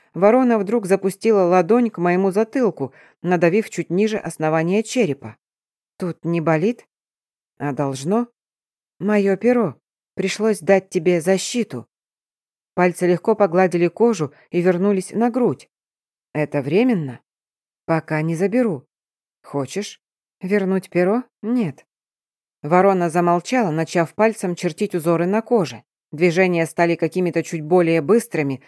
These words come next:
сосредоточенными. У кого-то явно изменилось настроение, и это озадачивало. С одной стороны, такая умная особа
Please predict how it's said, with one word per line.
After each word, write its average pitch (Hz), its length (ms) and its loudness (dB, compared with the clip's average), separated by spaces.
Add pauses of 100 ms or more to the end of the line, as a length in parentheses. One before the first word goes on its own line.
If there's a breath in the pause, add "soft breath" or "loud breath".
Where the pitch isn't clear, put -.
(100)
сосредоточенными. 160 1120 -2 (260)
У 175 120 -2
кого-то 208 320 4
явно 233 420 2
изменилось 208 520 0
настроение, 190 840 0
и 151 120 -2
это 139 260 -4
озадачивало. 156 840 -6 (840)
С - 140 -12
одной 156 340 0
стороны, 233 600 2
такая 175 420 2
умная 160 460 0
особа 160 500 -2